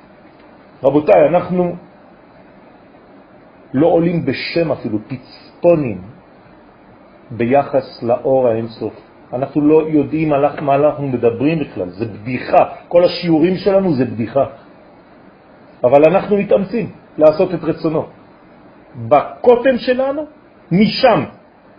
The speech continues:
אנחנו לא מתמוטטים, ובגלל שהוא מאמין בנו, "רבה אמונתך", אמרתי היום בבוקר, אז כנראה שאני חשוב,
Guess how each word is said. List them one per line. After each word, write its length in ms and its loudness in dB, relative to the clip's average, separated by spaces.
אנחנו 360 2
לא 120 6
מתמוטטים, 840 0
ובגלל 500 4
שהוא 260 0
מאמין 500 4
בנו, 240 0
"רבה 360 6
אמונתך", 640 0
אמרתי 320 2
היום 200 2
בבוקר, 380 4
אז 140 0
כנראה 340 4
שאני 180 2
חשוב, 400 -2